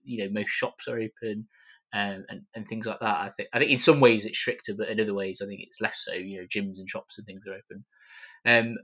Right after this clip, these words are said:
so I, I, I think, you know, they, they've almost, they've almost done everything, bar just completely opening everything else up again. They've almost done everything they could to ensure that there's a, there's a high infection rate just before everyone decides to then go and mix in three households indoors.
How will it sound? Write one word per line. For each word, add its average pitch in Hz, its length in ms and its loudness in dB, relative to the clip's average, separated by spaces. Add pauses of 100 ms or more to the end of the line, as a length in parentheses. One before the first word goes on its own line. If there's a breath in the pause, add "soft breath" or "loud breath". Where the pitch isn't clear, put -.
(960)
so 135 320 4
I, 135 160 8 (560)
I, - 220 -2
I 123 80 4
think, - 200 -2
you 156 120 0
know, 113 60 4
they, 135 460 -2
they've 139 340 6
almost, 143 380 2 (420)
they've 135 160 4
almost 160 440 4
done 131 360 4 (560)
everything, 151 400 6
bar 165 280 12
just 135 160 0
completely 120 320 4
opening 117 280 2
everything 101 300 -6
else 101 180 -6
up - 120 -8
again. - 280 -8
They've 101 160 -8
almost 107 400 -2
done 101 120 -2
everything 104 260 -4
they 95 100 -6
could 104 280 -4
to - 100 -12
ensure 107 340 2
that 107 80 -2
there's 104 160 -6
a, 101 160 -4
there's 107 160 -2
a 98 60 -2
high 110 160 4
infection 98 480 -4
rate 95 160 -12
just - 180 -10
before 107 180 -4
everyone 104 240 -2
decides 101 400 -6
to 101 100 -10
then 98 200 -6
go 104 180 0
and 104 280 -2
mix - 260 -4
in 101 140 -8
three 113 140 2
households 110 440 0
indoors. 110 440 -6